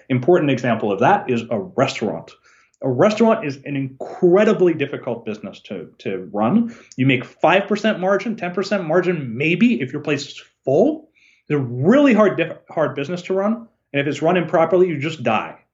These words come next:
So what happens to startups is giant amounts of capital become accessible, which performs, which gives you an opportunity to fuck up over and over and over again. You can become a good operator,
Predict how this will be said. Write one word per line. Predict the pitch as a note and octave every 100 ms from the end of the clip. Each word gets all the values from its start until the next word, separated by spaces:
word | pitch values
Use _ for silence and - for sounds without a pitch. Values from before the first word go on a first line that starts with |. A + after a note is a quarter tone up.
| _ _ _ _ -
So | D#3
what | D#3
happens | D#3 B3+ G3+
to | D3
startups | - D#4+ F#3 D3 D#3
is | C3
giant | C3 B2 E3 A#3 A#3+
amounts | F3+ E3+ E3
of |
capital | A#2+ B2 B2 A#2 A2
become | A#2 A#2 G#2+ - - -
accessible, | - A2+ - G2 F#2+ F2+ - _ _ _ _ -
which | C3+ C3+
performs, | - D#3 F3+ F3 D#3 - -
which | D3 C#3+
gives | F3+
you | F3
an |
opportunity | D#3+ E3 F3+ F#3+ D3
to | B2+
fuck | D#3+ -
up | C3+ E3
over | F3+ E3+ D#3
and | C#3+
over | C3+ B2
and | A#2
over | C3+ A2
again. | G2+ F#2 F2+ C3+ - _ _ _ _ _
You | A#2 B2 D#3+
can | - - C#4 F4 C4
become | D3 - C#3
a | B2+
good | B2
operator, | G#2+ A2+ B2+ G2 F#2+ G2 - -